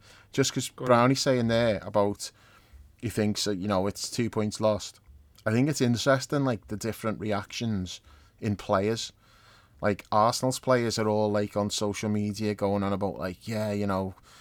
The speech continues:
Speaker 1: it's a good point away from home and, like, you know, we, we move on," and all this stuff. And, and Mo basically <laughs> apologised for us not winning the game. Like, Mo's message about,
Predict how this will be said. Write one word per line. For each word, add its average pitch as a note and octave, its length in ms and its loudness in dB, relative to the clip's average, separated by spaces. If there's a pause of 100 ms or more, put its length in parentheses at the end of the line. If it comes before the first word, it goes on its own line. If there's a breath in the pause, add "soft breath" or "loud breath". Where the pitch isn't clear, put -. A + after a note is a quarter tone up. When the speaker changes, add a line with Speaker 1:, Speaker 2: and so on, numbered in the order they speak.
(140 loud breath)
Speaker 1:
it's - 140 -8
a G2+ 280 0
good A#2 240 -2
point A2 360 -2
away G#2 160 0
from G2+ 220 -4
home G2+ 340 0
and, F#2+ 160 -2
like, F#2+ 240 -6
you G2 120 -4
know, F#2+ 120 -2
we, G2 340 -4
we A2+ 180 -2
move A2 320 0
on," F#2+ 220 0
and G2+ 100 0
all G2 160 0
this F2+ 140 -4
stuff. - 320 0 (300 loud breath)
And, G#2+ 200 2
and A#2 140 2
Mo A#2 300 6
basically B2+ 580 2
<laughs> A2+ 100 0
apologised C3+ 920 4
for - 140 2
us E3 120 2
not D#3 200 2
winning C#3+ 240 4
the B2+ 80 -6
game. C3+ 420 2 (420 loud breath)
Like, D#3 200 2
Mo's D3+ 420 6
message D#3 500 0
about, C#3+ 360 6